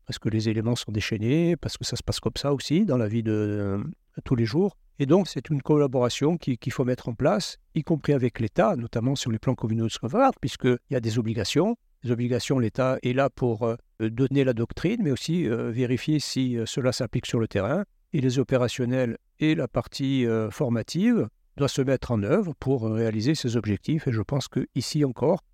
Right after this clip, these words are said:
sur ce domaine-là, la Corse est bien placée pour, euh, être, euh, dans le, les régions qui, euh,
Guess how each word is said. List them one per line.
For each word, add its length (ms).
sur 200
ce 120
domaine-là, 540
la 220
Corse 360
est 100
bien 160
placée 440
pour, 360
euh, 260
être, 380
euh, 380
dans 420
le, 340
les 120
régions 500
qui, 420
euh, 160